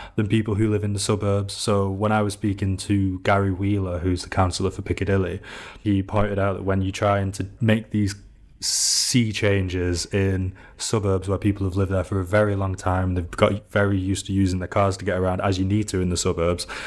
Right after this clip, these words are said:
that you meet a lot more opposition than you do in the city centre. When it comes to, like, Manchester's net zero ambitions, you, you aren't gonna reach those ambitions by only pedestrianising or only cutting traffic in the city centre. You need to do it across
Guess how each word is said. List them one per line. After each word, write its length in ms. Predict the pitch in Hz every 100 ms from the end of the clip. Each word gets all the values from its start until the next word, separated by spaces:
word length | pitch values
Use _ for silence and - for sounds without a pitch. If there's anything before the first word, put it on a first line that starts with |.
| - - -
that 160 | 131
you 120 | 107 101
meet 280 | 101 - - -
a 100 | 101
lot 340 | 98 101 -
more 260 | 101 92 92
opposition 480 | - 95 98 - 92
than 120 | 87
you 60 | 85
do 140 | 92
in 100 | 87
the 80 | 85
city 220 | - 95
centre. 480 | - 92 92 92 92 -
When 160 | 127 113
it 80 | 127
comes 180 | 107 -
to, 60 |
like, 160 | 101 98
Manchester's 420 | 95 95 - 98
net 240 | 92 98
zero 400 | 98 98 98 90 87
ambitions, 480 | 87 90 - 90
you, 240 | 92 92 -
you 160 | 101 98
aren't 220 | 101 101
gonna 160 | 98 90
reach 400 | 90 101 104 -
those 180 | 92 95
ambitions 500 | 92 92 - 92 -
by 200 | 95 98
only 320 | 95 95 92 90
pedestrianising 880 | 95 92 - 95 90 85 90 87 - - -
or 120 | 110
only 280 | 107 104 98
cutting 300 | - 107 95
traffic 340 | 101 82 92
in 80 | 90
the 80 | 90
city 240 | - 104
centre. 260 | 95 92 90
You 80 | 90
need 140 | 90
to 80 | -
do 120 | 92
it 60 | 85
across 540 | - 90 - - -